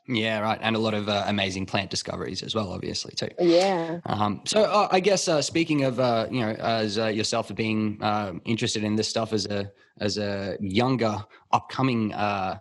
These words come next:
Speaker 1: student and ecologist, uh, do, do you have any advice for, uh, for the, uh, young ecologist, particularly, I guess, on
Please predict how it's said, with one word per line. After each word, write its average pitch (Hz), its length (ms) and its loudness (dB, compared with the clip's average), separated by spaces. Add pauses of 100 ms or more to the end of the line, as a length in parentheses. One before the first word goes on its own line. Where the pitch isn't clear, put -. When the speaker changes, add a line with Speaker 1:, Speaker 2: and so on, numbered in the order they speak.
Speaker 1:
student 120 460 0
and 107 120 0
ecologist, 110 540 0
uh, 127 80 2
do, - 140 -2
do 143 200 0
you 156 60 4
have 175 160 0
any 185 200 4
advice 139 520 0
for, 123 340 0
uh, 117 300 2
for - 240 -4
the, 117 300 2
uh, 107 200 2
young 113 400 0
ecologist, 120 440 -2
particularly, 147 560 0
I 117 80 2
guess, 113 260 0
on 107 300 0